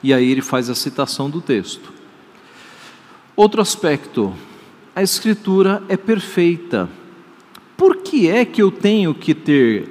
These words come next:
a Escritura como fonte de autoridade e agora eu tenho que ter uma outra fonte de autoridade, a tradição oral? Se a Escritura é perfeita, ela precisa de, de algum auxiliar?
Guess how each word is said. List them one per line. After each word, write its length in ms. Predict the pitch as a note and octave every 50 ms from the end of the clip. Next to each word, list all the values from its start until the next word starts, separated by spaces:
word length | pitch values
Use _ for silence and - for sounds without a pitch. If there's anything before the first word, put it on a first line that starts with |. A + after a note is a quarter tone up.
| - -
a 100 | A#2 C3
Escritura 640 | C3+ - - - E3 D3 - - G3+ A#3 C4 A#3+ G3
como 240 | - F3+ E3 D#3 C#3+
fonte 360 | - - - D#3 C#3 - C#3+
de 60 | C#3
autoridade 920 | C3+ B2+ A2+ - C3+ A#2+ A#2 A2+ G#2+ C3+ E3+ G#3+ A#3+ A3+ E3+ B2+ A#2+ A2 - - - - - -
e 140 | E3+ F3+ G3
agora 400 | G3+ G3 E3 D#3 E3+ F#3+ G#3 A3+
eu 80 | A#3 A3
tenho 260 | A3+ G#3+ G#3 G#3+ G3+
que 140 | - G#3 F#3
ter 460 | - G3 F3 F3 F#3+ G3+ G#3+ G#3+ -
uma 200 | G3+ F3 F3+ -
outra 300 | F3+ G3 A#3 B3 - A#3
fonte 320 | - - - G#3 F#3+ - G3
de 60 | F#3
autoridade, 760 | E3+ D3+ - E3 D3 C#3+ B2+ C3 A#2+ A2 G2+ F#2 F#2 F#2+ F2 - -
a 80 | A#2
tradição 480 | - - C#3 C3 A#2+ - - - B2 B2
oral? 400 | A#2+ A2+ G#2 G2 F2 D2 - - - - - - - - - -
Se 200 | - - - C#4+
a 40 | E4
Escritura 460 | - - C#4+ A#3 G3 - G3+ F3+ D#3+
é 40 | D3
perfeita, 960 | - - C#3+ B2 B2 - - G3+ A#3+ B3+ G#3+ E3+ - - A#2 G2 F2+ F2+ F#2+ -
ela 160 | - D3 D#3 D3+
precisa 600 | - E3+ D#3 - - - - D#4+ D#4 A#3+ C#3+ B2
de, 400 | B2 B2+ B2+ A#2 A2 G2+ G2 G#2+
de 100 | A#2+ B2+
algum 240 | B2 B2 B2 E3+ G#3
auxiliar? 1000 | G#3 F3 D#3 - - C#3+ B2+ C#3+ D#3+ G3 A3+ G#3 C#3 G2+ - - - - -